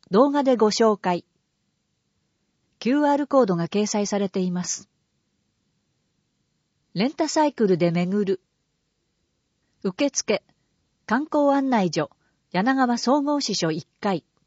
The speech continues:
利用可能時間、九時から十七時。利用料金、一日五百円。小学生三百円。二人乗り自転車は千円。お問い合わせ、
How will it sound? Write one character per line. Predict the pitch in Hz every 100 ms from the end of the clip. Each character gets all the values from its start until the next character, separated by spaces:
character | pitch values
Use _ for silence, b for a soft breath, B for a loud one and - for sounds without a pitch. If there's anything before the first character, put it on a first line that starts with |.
| _ _ _ _ _ _ _ _ 165
利 | 220
用 | 302 320
可 | 277
能 | 269 285
時 | 262 254
間、 | - 147 - _ _ _ _
九 | - 302
時 | 247
か | 180
ら | 156
十 | 143 214
七 | 254 - 247
時。 | 185 135 _ _ _ _ _ _ _ _ _ _ _
利 | 170
用 | 254 320
料 | 302 311 302
金、 | 175 147 - _ _ _ _
一 | - 185 294
日 | 285 277
五 | 214
百 | 208 240 - 180
円。 | 135 - _ _ _ _ _ -
小 | - 233
学 | 247 247
生 | - 156 147
三 | - 190 226
百 | 233 - 160
円。 | 139 139 _ _ _ _ _ _ _ _
二 | _ - 302
人 | 302
乗 | 285
り | 277
自 | 240
転 | 226 247
車 | 233 190
は | 151 151
千 | - - 214 240
円。 | 220 165 - _ _ _ _ _ _ _ _ _ _ _ -
お | 185
問 | 285 277
い |
合 | 254
わ | 233
せ、 | 226 220